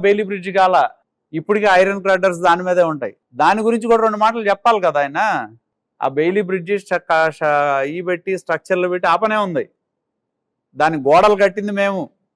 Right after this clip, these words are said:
బెయిలీ బ్రిడ్జ్ చేయడానికి. అధికారం పోయింది, మీరు వచ్చారు.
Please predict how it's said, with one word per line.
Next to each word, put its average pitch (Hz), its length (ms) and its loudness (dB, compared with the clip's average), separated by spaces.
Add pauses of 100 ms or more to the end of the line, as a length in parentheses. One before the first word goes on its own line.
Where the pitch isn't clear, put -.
(800)
బెయిలీ 190 200 2
బ్రిడ్జ్ 185 280 -4
చేయడానికి. 165 500 -4 (240)
అధికారం 220 460 4
పోయింది, 196 260 -2
మీరు 190 280 -4
వచ్చారు. 160 500 0